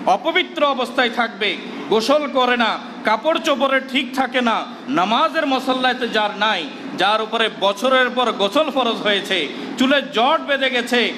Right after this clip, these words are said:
এবং মুখটাতে আল্লাহর জিকির নাই, অশ্রাব্য ভাষায় গালিগালাজ আছে, সেটাকে আমরা বলি তিনি হালতে উঠে গেছেন, হালতে এসে গেছেন, মজজুব হয়ে গেছেন।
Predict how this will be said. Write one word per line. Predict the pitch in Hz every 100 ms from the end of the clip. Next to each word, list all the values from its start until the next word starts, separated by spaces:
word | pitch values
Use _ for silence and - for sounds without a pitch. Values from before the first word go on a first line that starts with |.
| - -
এবং | 202 226 214
মুখটাতে | 196 214 - 233 254 247 247
আল্লাহর | 214 214 208 180
জিকির | 180 196 262 269
নাই, | 233 196 156 -
অশ্রাব্য | - 208 - 254 240 233
ভাষায় | 208 208 185 160
গালিগালাজ | 180 294 294 262 208
আছে, | 170 - 117 - - - - - - - - - - - - - -
সেটাকে | 180 220 214
আমরা | 208 214 226
বলি | 208 247 233
তিনি | 240
হালতে | 240 208 240 269 285
উঠে | 226 277
গেছেন, | 254 - 156 127 - - - - - - - - - -
হালতে | 180 254 285 294
এসে | 277 220
গেছেন, | 254 277 247
মজজুব | 214 240 214 247 262
হয়ে | 240 311 302
গেছেন। | 277 262 269 214